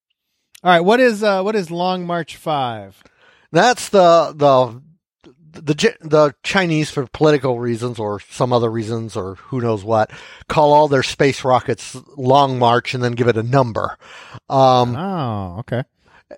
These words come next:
Speaker 2: and the Long March five is their answer to the Falcon Heavy and, um, Saturn five, basically. It's their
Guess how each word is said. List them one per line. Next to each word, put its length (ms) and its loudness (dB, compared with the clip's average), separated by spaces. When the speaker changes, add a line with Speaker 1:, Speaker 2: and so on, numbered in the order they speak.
Speaker 2:
and 360 2
the 80 2
Long 240 4
March 280 2
five 480 2
is 260 -2
their 280 2
answer 440 -2
to 480 -6
the 80 -10
Falcon 420 0
Heavy 560 0
and, 600 -4
um, 540 -2
Saturn 380 -2
five, 380 2
basically. 460 -6
It's 220 -6
their 320 0